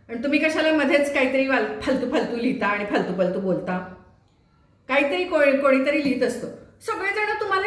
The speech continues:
छान म्हणतात म्हणून आम्ही म्हणणार नाही. बरं, नका म्हणू, आम्ही तुमची कमेंट उडवून टाकू. <laughs> असू दे,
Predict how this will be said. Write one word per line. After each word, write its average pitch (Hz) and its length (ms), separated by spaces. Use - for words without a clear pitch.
छान 427 260
म्हणतात 359 320
म्हणून 370 240
आम्ही 339 240
म्हणणार 277 380
नाही. 269 300
बरं, 494 800
नका 311 260
म्हणू, 453 440
आम्ही 359 300
तुमची 392 260
कमेंट 381 400
उडवून 381 400
टाकू. 294 600
<laughs> 285 360
असू 185 240
दे, - 140